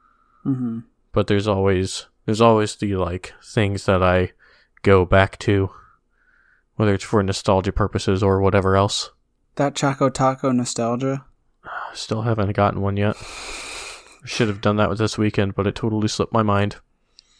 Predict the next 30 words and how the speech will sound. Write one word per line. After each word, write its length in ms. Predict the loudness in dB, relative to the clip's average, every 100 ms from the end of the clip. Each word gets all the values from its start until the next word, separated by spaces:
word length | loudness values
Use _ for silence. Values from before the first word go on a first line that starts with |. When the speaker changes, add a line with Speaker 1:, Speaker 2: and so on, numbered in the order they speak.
| -6
Speaker 1:
Yeah, 200 | -4 -2
I 40 |
thought 240 | -2 -2 0
I'd 160 | -2
bring 200 | -4 -4
it 100 | -2
up 160 | -4 -4
just 300 | -4 -6 -4
to 280 | -4 -4 -8 _
Speaker 2:
Hmm. 220 | -8 -8 -8 _ _ _ _ _ _ -4
Speaker 1:
jab 280 | 2 2 2
the 80 |
knife 280 | 0 -2 -4
a 40 | -4
little 160 | -2
deeper. 320 | 0 0 2 2
<laughs> 100 | 2 0 -6 -10 _ _ -4
Speaker 2:
Uh, 140 | 0
I 140 | 2 2
did 180 | 2
think 220 | 2 2 2
of 160 | 2
you, 100 | 2
though, 360 | 4 4 2 -2 -8
because 600 | -2 2 4 6 4 2
we 80 | 2
Speaker 1:
<gasps> 0 |
Speaker 2:
got 260 | 2 2
some 260 | 4 4 4
Chinese 400 | 4 2 2 2